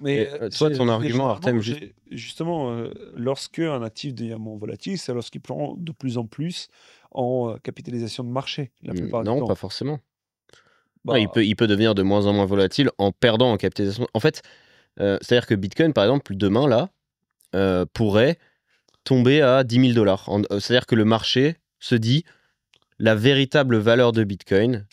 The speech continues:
Speaker 2: là, avec vingt et un millions de Bitcoin en circulation, c'est dix mille dollars. Je te donne un, une théorie. Et c-, et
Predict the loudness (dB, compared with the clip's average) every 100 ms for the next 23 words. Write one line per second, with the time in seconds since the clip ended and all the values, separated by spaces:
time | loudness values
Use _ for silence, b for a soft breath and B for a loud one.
0 | _ -6 2 4 4 0 -2 -2 0 0
1 | 0 -2 -4 -4 -4 -6 -6 -4 -4 -2
2 | -2 -2 -2 -4 -8 -4 -2 0 -2 -4
3 | -4 0 0 0 -4 b b b b b
4 | _ -6 -6 -2 0 0